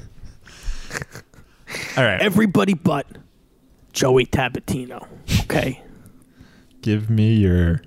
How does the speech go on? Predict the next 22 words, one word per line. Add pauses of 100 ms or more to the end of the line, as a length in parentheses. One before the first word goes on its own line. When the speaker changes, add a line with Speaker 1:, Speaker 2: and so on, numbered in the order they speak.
(160)
Speaker 1:
fifth
and
final (1200)
sewed (380)
lyric.
Speaker 2:
Aw,
so
sad. (100)
My
final
lyric (140)
is
from,
um, (280)
Kill (180)
Rock
and
Roll
from
the
album
Hypnotize.